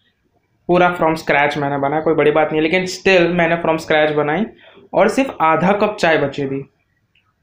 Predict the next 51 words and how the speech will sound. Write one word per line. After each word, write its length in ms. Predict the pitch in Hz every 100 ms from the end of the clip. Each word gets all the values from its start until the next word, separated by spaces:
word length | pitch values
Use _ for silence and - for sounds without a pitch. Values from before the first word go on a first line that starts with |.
| -
तो 100 | 254
वो 360 | 202 170 208
सिर्फ 260 | 240 269 269
आधा 260 | 175 170 196
कप 160 | 220 202
भी 140 | 233
फेंकने 400 | 233 180 175 196
की 80 | 214
मेरी 180 | 220 202
इच्छा 300 | - - 175
नहीं 140 | 160
हुई। 140 | 151
पता 220 | 151 165 226
है, 280 | 262 - _ _ _ _ _ _ _ _ _ _ _ -
मुझे 140 | 180
पता 260 | 226 233 254
नहीं 100 | 285
वो 80 | 285
इमोशन 400 | 220 214 220 220
क्या 260 | 208 185
था। 160 | 214 165
मैंने, 260 | 175 196 214
मैं 140 | 214
ये 140 | 214
भी 100 | 202
नहीं 80 | 240
सोच 200 | 254 220
रहा 100 | 202
था 40 | 202
कि 80 |
ये 160 | 214 214
मेरी 320 | 202 175 190
मेहनत 480 | 202 160 160 175 -
की 120 | 156
है, 260 | 151 131 127 - - 165
इसलिए 260 | 160 208
नहीं 260 | 190 180 175
फेंकनी 320 | 170 160 156
चाहिए, 340 | 147 135 135 -
बस 300 | 180 226 233
वो 220 | 165 196
नहीं 160 | 226 226
था 100 | 226
मेरे 160 | 202 160
माइंड 180 | 151
में। 100 | 147
बस 80 | 196
मेरे 200 | 208 208
माइंड 220 | 214 208
में 100 | 208
था 240 | 214 240